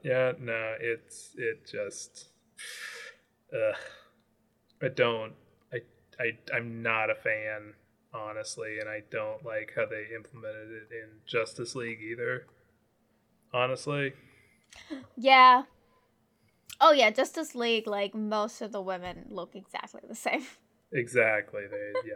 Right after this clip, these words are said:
Speaker 1: they all look exactly the
Speaker 2: The
Speaker 1: same.
Speaker 2: only difference would be maybe their hair
Speaker 1: Which?
Speaker 2: and the way that they draw the hair and the color of their hair. And l-,
Speaker 1: Right.
Speaker 2: even, like,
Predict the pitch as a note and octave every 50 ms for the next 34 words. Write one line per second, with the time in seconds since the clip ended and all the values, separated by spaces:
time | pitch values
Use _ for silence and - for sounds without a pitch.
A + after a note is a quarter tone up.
0 | - - A2 A2+ A2+ A2+ A2+ A2+ A2 A2 A#2 A#2 A2+ - A#2 A2+ A2 A2 G#2+ -
1 | A2+ A2+ A2 A2 G#2+ - C#4+ C#4+ - - B3+ C4+ C#4 D4 D#4 D#4 D4 B3+ C#4+ C#4
2 | C4+ C4+ - C4+ C4 C4 B3+ B3+ B3 - - A#3+ A3+ A3+ A#3 G#3 G3 G#3 A#3 A3+
3 | A3+ A3 A3 G#3+ G#3+ G#3+ G#3 G3 A3 A3 G3 G#3 F#3+ G3 A3+ - - G#3+ A3 A#3
4 | A#3+ A#3+ A#3+ A#3+ A#3+ A#3+ A#3+ A#3+ A#3+ A#3+ - - - - - - G#3 G#3+ G#3+ G#3
5 | G#3 G#3 G#3 G3+ G3+ G3+ G3+ G3+ G3 G3 G3 F#3+ - _ _ _ _ _ _ _
6 | _ _ _ _ _ _ _ _ _ _ _ _ _ - A3 A3 G3 A3+ A3 A3
7 | A3 A3 A3+ A3 A3+ G#3 G3 - C#4+ F#3+ F#3 F3+ F#3+ G3+ A3+ F#3+ F#3 F3+ G#3 -
8 | F#3 F#3 F3 - - - - - - - A#3+ - - - A3+ B3 D#2 - - -
9 | - _ _ _ _ - - G#3+ G#3+ G3+ G3+ G3+ F#3+ F#3+ G3 G3+ G3+ - D3+ G#2+
10 | - A#3 B3 A#3 D4 D4 C4 A#3+ A#3 A3 A3+ A3+